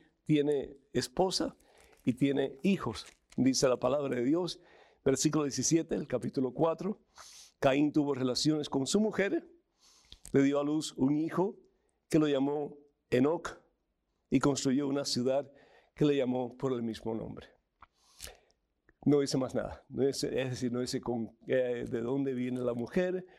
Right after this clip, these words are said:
o cómo se llama la mujer, porque al fin y al cabo, como dije anteriormente, eso para el escritor sagrado no era de importancia. La importancia es la enseñanza que él quería dejar,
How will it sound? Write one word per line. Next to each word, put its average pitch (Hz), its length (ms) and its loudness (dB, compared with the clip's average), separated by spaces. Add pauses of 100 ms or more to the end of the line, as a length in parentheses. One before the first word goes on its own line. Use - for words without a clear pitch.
(120)
o 113 240 0
cómo 120 220 0
se 120 140 -2
llama 117 180 -4
la 117 80 -4
mujer, 160 460 -2 (120)
porque 127 280 -2
al 123 80 -2
fin 175 160 0
y 156 40 2
al 120 120 2
cabo, 143 260 0
como 117 160 -4
dije 131 180 -2
anteriormente, 123 680 -4 (340)
eso 131 320 0
para 113 200 0
el 107 100 -4
escritor 139 420 0
sagrado 127 500 0 (360)
no 117 120 0
era 117 240 -2
de - 140 -8
importancia. 104 640 -6
La 104 60 -6
importancia 123 540 -2
es 117 80 -4
la 120 80 -2
enseñanza 165 720 -2 (100)
que 123 80 -6
él 120 80 -2
quería 120 260 -4
dejar, 120 380 -4